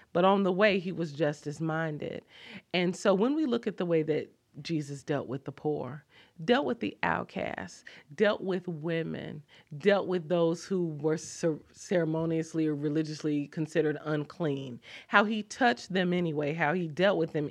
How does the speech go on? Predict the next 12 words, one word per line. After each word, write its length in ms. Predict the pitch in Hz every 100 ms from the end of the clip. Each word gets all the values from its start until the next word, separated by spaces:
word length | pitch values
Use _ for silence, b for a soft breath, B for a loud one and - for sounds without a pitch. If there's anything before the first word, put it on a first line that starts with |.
| -
anyway, 560 | 160 170 147 123 117 117 B B
the 100 | -
way 260 | 180 196 220
that 160 | 202 196
he 100 | 208
used 600 | 190 180 185 175 170 -
his 200 | 196 156
knowledge 440 | 160 156 156 151
of 140 | 147 139
Scripture 680 | - - 123 - 135 135 B B B -
to 180 | 165 -
uphold 760 | 175 160 - - 214 202 170 160